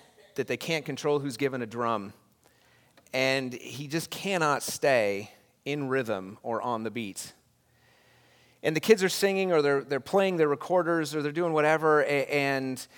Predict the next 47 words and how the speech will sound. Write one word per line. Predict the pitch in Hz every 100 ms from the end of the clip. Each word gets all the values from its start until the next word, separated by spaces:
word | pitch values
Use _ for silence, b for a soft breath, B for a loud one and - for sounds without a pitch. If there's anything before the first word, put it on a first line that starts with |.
| B B
in | 85 151
our | 165
family | 175 160 147
we |
call | 139 151
it |
the | 127
frog | - 156 151
face, | - 131 -
which | 131 127
is |
where | 123 147
you're | 127
sort | 123 165 165
of, |
like, | 147 123 - _ -
trying | - - 143 147 160 165
through | -
facial | 139 156 147 160
expressions | 156 165 156 180
to | -
pull | 120 - - 175 175 180
the | 175
kid | - 175
into | 160 143
tune, | - 165 165 202 B B B B B
a-, | 113 -
as | 139 131
if | 147 -
what | 151 131
you | 131
do | 127 143
to |
your | 123
face | 117 135 120
would | 123
somehow | - 135 127 113
affect | 110 - 147 117 -
how | - 131 123
they're | 117
playing, | 113 143 131
and | 120
you're | 120
tr-, | - -
you're | 127
kinda, | - 190
like, | 160 131